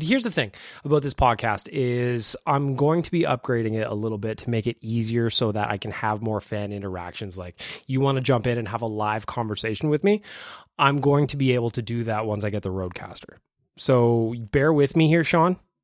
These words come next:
Please keep leaving voicemails. I will always play those, but bear with me. I'm going to have better options to interact because I think this podcast would be more fun if I have times where I'm actually recording and people could call in as an example,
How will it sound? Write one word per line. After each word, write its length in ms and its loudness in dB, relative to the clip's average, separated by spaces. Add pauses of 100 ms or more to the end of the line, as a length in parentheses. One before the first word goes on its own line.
(160)
Please 300 0
keep 220 -4
leaving 320 2
voicemails. 600 2
I 140 2
will 160 0
always 400 4
play 240 0
those, 300 2
but 180 0
bear 180 4
with 220 2
me. 100 -4
I'm 140 -6
going 160 2
to 80 0
have 400 2
better 320 0
options 440 -2
to 140 -6
interact 540 -6
because 220 -4
I 80 -2
think 260 0
this 160 0
podcast 460 2
would 80 -2
be 100 2
more 260 0
fun 460 -4 (460)
if 180 2
I 120 4
have 380 -4
times 520 -4
where 180 -2
I'm 160 -6
actually 320 0
recording 760 0 (540)
and 100 -4
people 260 0
could 160 -2
call 320 4
in 180 -4
as 100 -10
an 80 -10
example, 480 -12